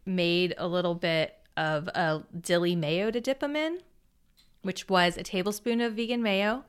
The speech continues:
a quarter teaspoon of rice vinegar, and a quarter teaspoon of dried dill. Whip that up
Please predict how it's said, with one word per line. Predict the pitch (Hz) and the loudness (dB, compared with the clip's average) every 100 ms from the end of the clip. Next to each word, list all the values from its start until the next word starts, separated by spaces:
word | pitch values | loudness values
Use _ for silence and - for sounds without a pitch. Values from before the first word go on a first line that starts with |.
| - | -10
a | |
quarter | 196 - 190 190 208 | -10 -4 0 0 -2
teaspoon | 233 - 240 240 | -4 -4 -4 -2
of | 220 202 | -2 0
rice | 190 202 | 0 0
vinegar, | - 202 196 202 | -4 -4 -2 -2
and | 202 170 | -2 -4
a | |
quarter | 175 - 175 190 | -6 -6 -4 -4
teaspoon | - 202 - 196 | -8 -10 -6 -6
of | 190 | -4
dried | 190 180 175 | -2 -2 -2
dill. | 180 160 160 - - - | 0 0 -2 -10 -18 -4
Whip | 196 208 | -4 0
that | 202 190 | 2 4
up | 180 165 | 4 4